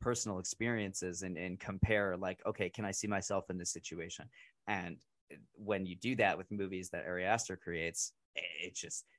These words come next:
it makes you uncomfy, and it makes you, it, it asks some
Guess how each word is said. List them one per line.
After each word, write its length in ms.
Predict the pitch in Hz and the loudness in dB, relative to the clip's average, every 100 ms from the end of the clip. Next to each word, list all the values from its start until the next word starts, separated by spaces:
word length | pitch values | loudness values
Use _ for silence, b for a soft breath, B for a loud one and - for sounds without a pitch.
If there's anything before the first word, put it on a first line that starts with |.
| - | -6
it 60 | |
makes 240 | 98 92 - | -2 -2 0
you 80 | 87 | -2
uncomfy, 720 | - 101 101 131 131 139 - | 0 0 0 -2 -2 -4 -6
and 80 | 98 | -6
it 80 | 82 | -4
makes 240 | 92 - | -4 -4
you, 360 | 95 90 87 - _ - | -2 -2 -4 -6 _ -10
it, 140 | 87 | -8
it 160 | 82 95 | -6 -2
asks 220 | 92 - | 0 0
some 120 | 92 | -4